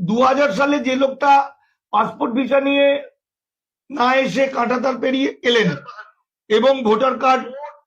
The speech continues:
কিনে নিলেন, আমি কিনে নিলেই বলছি, সে তো মনে করছে আমি নাগরিক,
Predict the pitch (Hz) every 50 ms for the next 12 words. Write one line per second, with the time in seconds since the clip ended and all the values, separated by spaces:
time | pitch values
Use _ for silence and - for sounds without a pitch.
0 | 220 214 - _ _ - 294 320 302 294 277 254 233 208 175 156 - - - -
1 | _ _ _ _ _ _ _ _ _ _ _ _ _ _ _ - 220 220 240 -
2 | - 269 269 269 262 247 240 220 208 190 175 160 156 147 135 - - - _ _
3 | _ _ _ _ _ _ _ - 254 294 302 311 311 302 311 302 302 311 311 302
4 | - 311 302 302 302 294 294 311 294 285 - 302 -